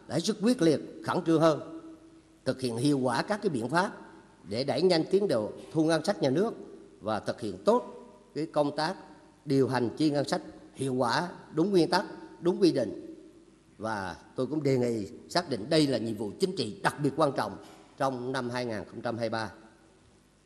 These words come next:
Thứ ba, tiếp tục chỉ đạo hoàn thành các cái đồ án quy hoạch để làm cơ sở thu hút đầu tư, phát triển trên các lĩnh vực kinh tế xã hội,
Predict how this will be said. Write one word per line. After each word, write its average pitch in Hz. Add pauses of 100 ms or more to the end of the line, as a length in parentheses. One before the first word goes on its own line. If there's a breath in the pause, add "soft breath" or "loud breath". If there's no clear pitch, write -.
(120)
Thứ 147
ba, 127 (880)
tiếp 208
tục 156
chỉ 165
đạo 127
hoàn 127
thành 123
các 190
cái 190
đồ 139
án 151
quy 170
hoạch 143 (840)
để 127
làm 139
cơ 165
sở 123
thu 160
hút 180
đầu 139
tư, 165 (520)
phát 180
triển 127
trên 151
các 180 (360)
lĩnh 123
vực -
kinh 151
tế 165
xã 151
hội, 117